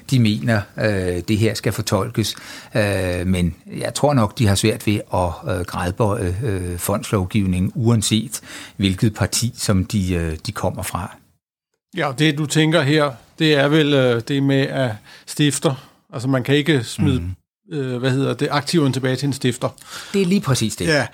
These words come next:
Speaker 1: Ja.
Speaker 2: og så tænker du, det næste, du vel også tænker, det er jo kommunalfuldmagten, hvor, øh, hvad hedder det, en kommune måske kan have lidt svært ved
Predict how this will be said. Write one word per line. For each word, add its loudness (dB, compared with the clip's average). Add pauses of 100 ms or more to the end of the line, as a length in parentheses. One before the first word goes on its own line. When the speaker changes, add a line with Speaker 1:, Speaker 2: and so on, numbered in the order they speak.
Speaker 1:
Ja. 0
Speaker 2:
og 2
så 0
tænker 2
du, 0
det 0
næste, 2
du 2
vel 2
også 2
tænker, 2
det 2
er 4
jo 2
kommunalfuldmagten, 0 (320)
hvor, -2
øh, 0 (140)
hvad -4
hedder -2
det, -2
en 0 (580)
kommune 2
måske -2
kan -2
have 4
lidt -2
svært -2
ved 2